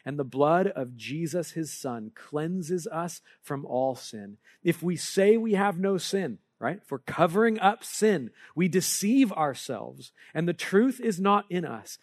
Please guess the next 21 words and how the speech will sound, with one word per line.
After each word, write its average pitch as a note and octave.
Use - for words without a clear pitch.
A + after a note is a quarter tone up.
If E3
we F3+
confess G#3
our D3+
sins, G#2
he F#3
is D#3+
faithful G3
and E3
just B2+
to D#3+
forgive D#3
us C#3+
our A#2+
sins G#2
and B2+
to C3
cleanse C#3+
us A2
from C3
all A#2